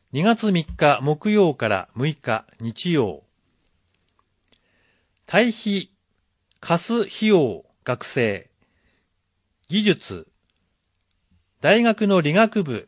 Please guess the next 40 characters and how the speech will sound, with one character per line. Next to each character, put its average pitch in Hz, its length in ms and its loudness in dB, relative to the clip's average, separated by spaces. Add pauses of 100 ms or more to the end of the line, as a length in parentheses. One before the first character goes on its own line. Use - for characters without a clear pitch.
工 202 220 2
学 196 300 0
部。 95 240 -8 (1200)
学 123 220 -4
部 214 100 -4
に 214 140 0
つ 214 120 -4
い 190 120 -2
て 165 80 -4
は、 143 240 0 (180)
理 127 140 -4
学 220 300 0
部、 135 200 -6
工 175 240 -4
学 208 220 0
部 185 100 -2
に 147 240 -4
類 170 220 -4
す 175 160 -4
る 143 100 -2
学 123 240 -4
部 131 140 -4
も 113 240 -2 (180)
応 147 160 -2
募 175 160 0
資 - 100 -8
格 165 220 -4
に 123 120 -2
該 139 200 -2
当 165 160 -4
す 143 140 -8
る 135 100 0
場 120 120 0
合 123 100 0
が 123 140 -4
あ 110 40 -2
り 107 80 -6
ま 107 140 -6
す。 - 160 -20 (2500)
の 208 360 4